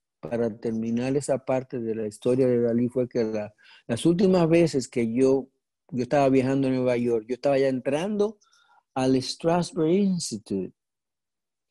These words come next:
y al, y al Astor Studio, al H B O y Utah Hagen, y yo estaba buscando, porque yo estaba, estaba trabajando en el cine en Italia, y yo, eh, sentía que era una casualidad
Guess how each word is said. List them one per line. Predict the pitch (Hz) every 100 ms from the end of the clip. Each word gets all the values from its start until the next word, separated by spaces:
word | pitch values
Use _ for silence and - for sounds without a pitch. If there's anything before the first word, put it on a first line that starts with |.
| _ _ _
y | - 127
al, | 123 120
y | - 120
al | 120
Astor | 139 165 - 151
Studio, | 131 - 196 196 165 120 113 120
al | 131
H | 160 -
B | 151 151
O | 170 170
y | 131 131
Utah | 147 165 156 170 175
Hagen, | 123 120
y | 120
yo |
estaba | 139 170 151
buscando, | 151 - - 175 170 147 135 139 156 _ - - _
porque | 127 117
yo | 127
estaba, | 151 156 160 151
estaba | - _ 143 170
trabajando | 160 151 156 156
en | 147
el | 135
cine | - 156 147 143
en | 135
Italia, | 131 160 156 117 113 110
y | 117
yo, | 127 151 147 _
eh, | 123 - - _ _ _ _ _
sentía | - 156 151 196 208 208
que |
era | 180 190
una | 185 190
casualidad | 190 180 - 180 160 156 143 165 147 147 147 190